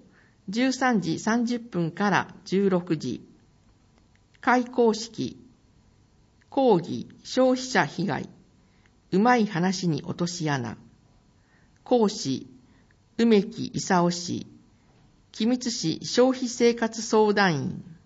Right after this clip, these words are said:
オリエンテーション。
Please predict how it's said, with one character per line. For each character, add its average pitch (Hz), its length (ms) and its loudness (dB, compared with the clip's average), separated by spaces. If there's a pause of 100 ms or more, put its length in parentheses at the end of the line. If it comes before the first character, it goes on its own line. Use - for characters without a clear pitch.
(1160)
オ 190 140 2
リ 254 180 2
エ 262 120 2
ン 247 160 -2
テ 226 220 6
ー - 20 6
シ - 160 -2
ョ - 60 -2
ン。 - 220 -12